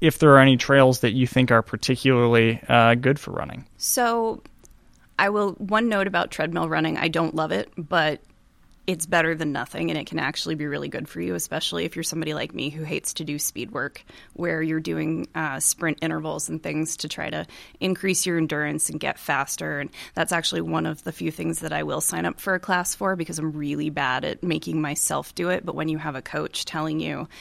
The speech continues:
Speaker 2: "You need to go this fast and the hill needs to be at this much of an incline,"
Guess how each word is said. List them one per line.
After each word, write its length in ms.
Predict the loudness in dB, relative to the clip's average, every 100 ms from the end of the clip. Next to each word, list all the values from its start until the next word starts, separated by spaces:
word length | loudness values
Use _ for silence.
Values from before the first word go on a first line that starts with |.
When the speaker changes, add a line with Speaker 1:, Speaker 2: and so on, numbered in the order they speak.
| -20 -6
Speaker 2:
"You 100 | -2
need 160 | 0 -2
to 80 |
go 140 | -2 0
this 260 | 2 0
fast 480 | 0 0 0 -4 -6
and 140 | -4 -4
the 40 |
hill 200 | -2 0
needs 260 | 2 0 -2
to 100 | -2
be 140 | -2
at 160 | -2 -2
this 340 | -2 -2 -2
much 220 | -2 -2
of 100 | -2
an 80 | 0
incline," 600 | 0 0 -2 -2 0